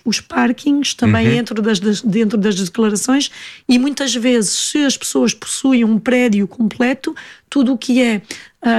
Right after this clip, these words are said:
Speaker 1: hum, hum, eh, o, tudo o que é comum, todas as áreas comuns,
Speaker 2: Uhum.
Speaker 1: os, eh, os passeios, eh,
Speaker 2: As escadas.
Speaker 1: as escadas, essas áreas também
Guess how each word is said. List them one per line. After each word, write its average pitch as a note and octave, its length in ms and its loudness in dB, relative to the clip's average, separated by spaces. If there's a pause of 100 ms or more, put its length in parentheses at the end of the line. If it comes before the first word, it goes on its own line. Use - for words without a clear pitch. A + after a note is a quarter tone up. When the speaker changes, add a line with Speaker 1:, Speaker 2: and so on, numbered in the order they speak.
(140)
Speaker 1:
hum, G3 560 2 (480)
hum, F#3+ 800 2 (260)
eh, A#3 260 2
o, B3+ 440 0
tudo B3 220 2
o - 20 -2
que B3+ 160 0
é A3 60 0
comum, B3 500 2 (280)
todas A#3 380 0
as G3 140 2
áreas A3 400 2
comuns, B3 760 0
Speaker 2:
Uhum. A2+ 340 2
Speaker 1:
os, G3+ 240 2
eh, G3 300 0 (360)
os G3 240 0
passeios, B3 1040 0
eh, G#3 420 0
Speaker 2:
As F#3+ 80 2
escadas. G#2+ 680 0
Speaker 1:
as - 60 -4
escadas, A#3+ 920 0
essas B3+ 420 0
áreas B3 300 2
também C4 500 2